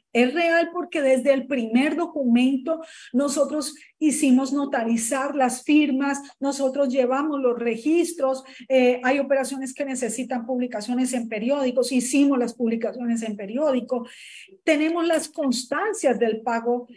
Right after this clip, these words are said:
eh, del pago materializado. No solamente dijimos que habíamos pagado ochenta mil dólares en un contrato, sino que tenemos las transferencias bancarias, tenemos las copias de los cheques, es decir, eh, eh, eh, los medios de prueba que sean necesarios.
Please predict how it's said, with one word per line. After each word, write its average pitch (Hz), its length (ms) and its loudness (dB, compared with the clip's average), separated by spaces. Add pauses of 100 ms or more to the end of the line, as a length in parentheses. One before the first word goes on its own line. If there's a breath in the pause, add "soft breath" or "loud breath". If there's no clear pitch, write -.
(140)
eh, 233 280 0
del 233 260 0
pago 220 520 -6
materializado. 233 1080 0 (180 loud breath)
No 254 120 2
solamente 330 540 0
dijimos 294 560 0
que 254 80 -2
habíamos 247 320 0
pagado 285 400 0
ochenta 233 340 -2
mil 233 260 0
dólares 285 460 2 (160 loud breath)
en 240 160 4
un 254 120 2
contrato, 240 600 -4 (140)
sino 277 340 0
que 285 140 0
tenemos 277 360 -2
las 294 240 -4
transferencias 262 920 -2
bancarias, 202 640 -6 (240 loud breath)
tenemos 285 400 4
las 285 240 2
copias 285 440 2
de 226 100 2
los 214 160 -4
cheques, 214 520 -2
es 202 100 -4
decir, 240 460 2
eh, 202 200 -4
eh, 208 260 -8
eh, 240 100 2
los 233 180 2
medios 294 380 4
de 294 120 4
prueba 247 340 2
que 262 100 2
sean 220 280 -4
necesarios. 226 800 -2